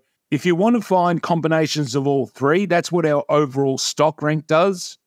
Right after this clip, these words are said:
And that could constitute a concept of value, as it were, if you want to find, you know, good, cheap, strong stocks. But ultimately, what defines a value opportunity for someone, value in the sense of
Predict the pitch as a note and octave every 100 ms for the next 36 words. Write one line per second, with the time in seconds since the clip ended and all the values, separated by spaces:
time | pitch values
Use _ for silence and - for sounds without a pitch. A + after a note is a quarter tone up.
0 | - C3+ C#3 F3+ - - F3+ D#3 D#3+ -
1 | D3 - D#3+ - _ - C3 - D#3 C#3+
2 | D#3+ D3+ B2+ G#2 - D3 E3 F3+ C#3 C3+
3 | C#3+ C#3+ E3+ D#3 C3+ B2+ B2 - C3 C3
4 | B2 A#2+ B2 _ _ - D3+ D#3 G2+ -
5 | D3+ D3+ - - C#3 C#3 - D#3 F#3 -
6 | - _ _ _ _ _ D3 C3+ - _
7 | _ _ _ _ - F3+ F3 D#3+ C3+ D3+
8 | D3 D#3 D#3 C#3 - C#3+ D3 D3+ D3 -
9 | A#2 G#2+ C#3+ D3 C3 C3 C3 A#2 G#2 F3
10 | F#3+ D#3+ C#3 B2+ - A2 G#2 E3 F3+ _
11 | _ _ - A#2 E3 E3 D3 C3 B2+ -
12 | C3+ B2 - B2+ A#2+ A#2